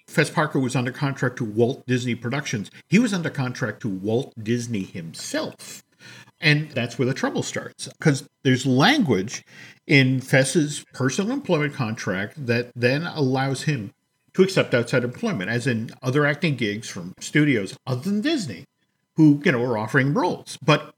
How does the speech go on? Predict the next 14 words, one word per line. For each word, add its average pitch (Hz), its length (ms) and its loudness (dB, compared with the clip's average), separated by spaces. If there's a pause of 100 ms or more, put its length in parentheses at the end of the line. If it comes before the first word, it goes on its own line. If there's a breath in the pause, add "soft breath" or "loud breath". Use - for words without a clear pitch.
only 226 640 6
if 147 200 0
Walt 110 280 -2
is 131 140 0
okay 143 720 -2 (520 loud breath)
with 143 160 -2
these 160 160 2
outside 127 360 -2
roles 92 300 -6
that 123 200 -8
Fess - 280 -8
is 117 60 -6
being 123 220 -4
offered. - 340 -4